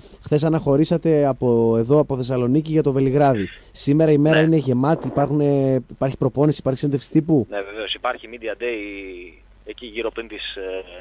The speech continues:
Speaker 2: πριν τις έξι, στο, στο γήπεδο που θα γίνει το παιχνίδι στην παλιά Χάλα Πιονίρ, πλέον Αλεξάνδρ Νίκολιτς Αρίνα, όπως λέγεται. Ε, ο παοκ θα κάνει προπόνηση και την ώρα του αγώνα ουσιαστικά. Ε, εφτά,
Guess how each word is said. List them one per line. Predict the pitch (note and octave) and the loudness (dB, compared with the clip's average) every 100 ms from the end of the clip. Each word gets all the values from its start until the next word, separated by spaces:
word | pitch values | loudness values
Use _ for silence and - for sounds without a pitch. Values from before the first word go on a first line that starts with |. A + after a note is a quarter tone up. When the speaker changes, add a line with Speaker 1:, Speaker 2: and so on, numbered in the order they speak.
| F2 F2 - | -20 -20 -16
Speaker 2:
πριν | A2+ A2+ | -14 -12
τις | G2 A#2 | -10 -6
έξι, | A#2+ - F3+ G#3 - - - | -6 -8 -10 -12 -20 -20 -14
στο, | - G#2 G2+ G2+ G2 F#2 F#2 | -14 -10 -8 -6 -6 -8 -10
στο | G#2 | -12
γήπεδο | G#2+ A2+ | -10 -12
που | - | -12
θα | |
γίνει | G2+ A#2 | -12 -10
το | G#2+ | -10
παιχνίδι | G2 A2+ G#2+ | -10 -12 -14
στην | - G#2+ - _ _ _ _ _ | -14 -18 -20 _ _ _ _ _
παλιά | B2 A2 A2+ A#2+ - | -10 -10 -6 -6 -4
Χάλα | B2 A2+ | -6 -6
Πιονίρ, | A2 G#2 A2 A2+ G2+ | -10 -16 -16 -18 -20
πλέον | G#2+ G#2+ G#2 | -16 -14 -12
Αλεξάνδρ | G2+ - A2 G#2 G2+ | -14 -12 -12 -12 -12
Νίκολιτς | G#2+ - G2+ - | -10 -8 -10 -6
Αρίνα, | G#2 G2 F#2+ | -6 -6 -12
όπως | E2 - | -18 -18
λέγεται. | G2+ B2+ D#3+ F#3+ - _ _ - - _ | -12 -12 -12 -14 -16 _ _ -20 -20 _
Ε, | A2 A2 G#2+ G#2 G2+ G2+ G2 G2 F#2 D2+ - | -8 -6 -6 -8 -10 -12 -16 -16 -14 -16 -10
ο | D3+ | -10
παοκ | D3 D3 - | -6 -6 -8
θα | |
κάνει | B2+ C3+ | -16 -16
προπόνηση | _ C3+ C3 B2 | _ -18 -18 -20
και | - | -20
την | A2+ | -14
ώρα | A#2 | -12
του | B2 | -10
αγώνα | G#2+ A2 G#2+ | -10 -10 -16
ουσιαστικά. | - - D3+ | -18 -18 -18
Ε, | D#3 _ _ _ _ G2 F2 | -18 _ _ _ _ -20 -20
εφτά, | G#2 - | -12 -6